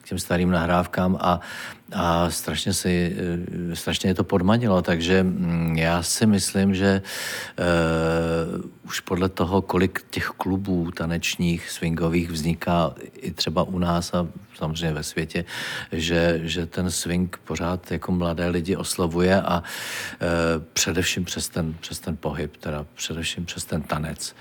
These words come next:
A je to strašně potěšitelný, no. Já, já jsem se jich tak jako ptal, co, co je k tomu vedlo, že jo? A, a oni říkali, že prostě takový to, hm,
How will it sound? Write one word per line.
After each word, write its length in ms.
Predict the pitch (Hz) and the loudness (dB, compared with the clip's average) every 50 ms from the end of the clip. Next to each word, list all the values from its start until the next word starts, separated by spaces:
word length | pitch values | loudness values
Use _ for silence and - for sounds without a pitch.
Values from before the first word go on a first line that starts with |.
| - - - - - - - - - _ _ - - - _ _ _ _ - | -16 -16 -16 -16 -16 -18 -20 -20 -20 _ _ -20 -20 -20 _ _ _ _ -6
A 520 | - 82 85 82 82 80 80 80 82 80 80 82 80 - - _ _ _ _ - 185 - - | -4 0 2 2 2 4 2 2 0 -2 -4 -6 -10 -14 -18 _ _ _ _ -14 -14 -12 -10
je 60 | 95 | -10
to 200 | 90 - 98 90 | -6 -4 -4 -4
strašně 440 | 85 - - - 85 82 - - 95 | -4 -4 -6 -6 -4 -4 -4 -4 -4
potěšitelný, 840 | 87 - 90 90 - 101 - - 90 - - 85 80 78 76 73 73 | -4 -4 -4 -4 -4 -4 -4 -4 -6 -6 -4 -4 -4 -4 -4 -6 -6
no. 160 | 73 73 73 71 78 90 - - - - - | -6 -6 -8 -10 -10 -12 -12 -12 -12 -4 2
Já, 120 | 98 98 95 | 4 6 6
já 300 | 90 92 92 92 95 95 | 6 6 6 6 6 4
jsem 440 | - - 113 110 104 98 92 85 87 95 98 - - - | 2 2 4 4 4 4 2 0 -4 -8 -8 -10 -10 -10
se 160 | - - - 95 | -6 -2 0 0
jich 100 | 98 - | 0 0
tak 220 | - 104 - - | 0 -2 -2 -2
jako 180 | 104 - - 113 | -4 -4 -6 -10
ptal, 500 | - - - - 95 95 101 107 113 110 - - - | -14 -6 0 2 2 4 4 2 0 -2 -6 -10 -10
co, 300 | - - - 95 90 90 - - - - - 185 - - - - - | -6 -4 -2 -2 -2 -2 -6 -12 -10 -6 -4 -4 -4 -6 -10 -16 -12
co 180 | - - - 90 | -8 -4 0 2
je 80 | 87 101 | 2 2
k 60 | - | 2
tomu 240 | - 98 95 104 95 | 2 4 6 6 8
vedlo, 400 | 104 113 123 135 110 90 80 78 | 8 6 8 8 6 6 6 4
že 120 | 78 82 | 2 2
jo? 180 | 85 85 82 85 85 85 | 4 4 4 2 2 0
A, 240 | 85 85 85 87 85 82 85 85 - - - 101 90 | 0 0 0 0 -2 -4 -6 -10 -12 -12 -10 -6 -4
a 420 | 87 87 87 87 87 87 90 85 82 | -2 0 0 2 2 2 2 0 0
oni 200 | 87 90 92 98 | 0 0 2 2
říkali, 380 | 98 - 104 - 107 101 101 98 | 2 0 -2 2 2 4 4 4
že 100 | 90 101 | 2 0
prostě 300 | 95 - 92 - - 104 | -4 -4 -6 -4 -2 -2
takový 280 | 104 95 - - 101 92 | -2 0 0 2 0 0
to, 340 | - - 101 101 98 92 92 | 2 2 4 4 4 4 2
hm, 560 | 95 92 90 90 90 87 87 87 87 85 85 | -2 -6 -8 -8 -8 -8 -8 -8 -8 -8 -10